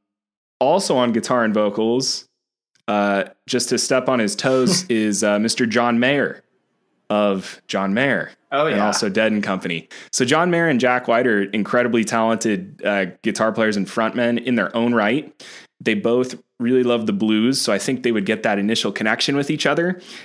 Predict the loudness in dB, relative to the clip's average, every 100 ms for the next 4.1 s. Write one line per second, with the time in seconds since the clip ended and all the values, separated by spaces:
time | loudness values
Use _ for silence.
0 | -8 -2 0 2 0 0 -2 2 2 4
1 | 2 2 0 -2 -4 -4 0 -2 -2 -10
2 | _ -2 0 0 2 0 2 0 0 -2
3 | -2 -2 -2 -2 0 0 -2 -2 0 0
4 | -2